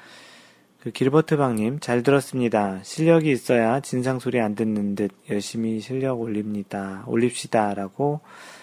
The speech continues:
남겨주셨고요. 칼이수마님, 그 "방송 잘 들었습니다. 저는 가방 검사 안 합니다. 매너가 좋으니까요. 키키키."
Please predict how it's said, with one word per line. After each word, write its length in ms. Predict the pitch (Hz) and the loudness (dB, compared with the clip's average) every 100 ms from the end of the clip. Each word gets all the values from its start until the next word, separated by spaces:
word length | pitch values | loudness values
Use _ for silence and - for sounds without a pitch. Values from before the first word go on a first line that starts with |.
| - - _ _ | -20 -20 _ _
남겨주셨고요. 880 | 135 131 147 131 131 - 110 107 151 - _ _ | -4 2 2 2 -2 0 0 0 -4 -10 _ _
칼이수마님, 1400 | - 175 170 - 147 - 151 131 107 104 101 104 156 185 - _ _ - - _ _ | 0 2 4 2 -2 -2 -2 0 0 0 0 0 0 -2 -6 _ _ -20 -20 _ _
그 140 | 123 | -6
"방송 360 | 113 127 139 160 | -2 -2 0 0
잘 200 | 139 120 | 0 2
들었습니다. 600 | 131 135 - 127 117 110 | 2 0 -2 -2 0 -2
저는 320 | - 120 135 | 0 -2 -2
가방 320 | 123 107 127 | -2 2 2
검사 260 | 131 123 120 | 2 0 0
안 100 | 104 | 0
합니다. 440 | 107 98 123 104 107 | -2 -6 -6 -4 -2
매너가 400 | 107 110 117 113 | -2 0 0 -2
좋으니까요. 680 | 113 107 107 - 101 101 95 | -2 -4 -4 -4 -4 -4 -6
키키키." 840 | - - - - - 120 110 104 | -14 -20 -20 -16 -6 -2 -2 -4